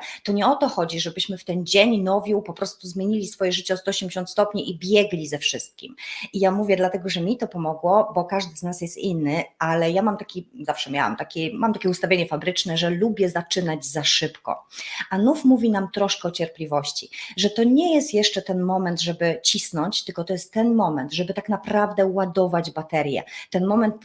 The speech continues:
kiedy tego księżyca zaczyna tak, wiecie,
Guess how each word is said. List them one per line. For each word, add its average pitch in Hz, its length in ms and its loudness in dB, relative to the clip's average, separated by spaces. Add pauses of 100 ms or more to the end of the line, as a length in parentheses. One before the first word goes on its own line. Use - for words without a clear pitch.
(160)
kiedy 190 180 -4
tego 185 220 -2
księżyca 185 680 -2
zaczyna 165 360 -2
tak, 170 200 -4
wiecie, 180 320 0